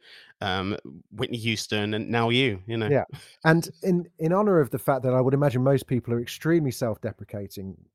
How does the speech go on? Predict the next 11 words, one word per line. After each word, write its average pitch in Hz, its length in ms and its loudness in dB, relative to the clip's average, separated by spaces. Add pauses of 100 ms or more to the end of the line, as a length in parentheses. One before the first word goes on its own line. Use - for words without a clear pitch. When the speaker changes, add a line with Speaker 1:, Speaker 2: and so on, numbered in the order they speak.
(120)
Speaker 2:
um, 95 400 -6 (400)
I'm 131 120 2
gonna 156 100 4
say 147 140 2
I'm 117 200 0
really 123 420 6
good 110 160 0
at 104 100 -6
having 98 260 -8
sex. - 480 -10 (500)
Speaker 1:
<laughs> - 300 -8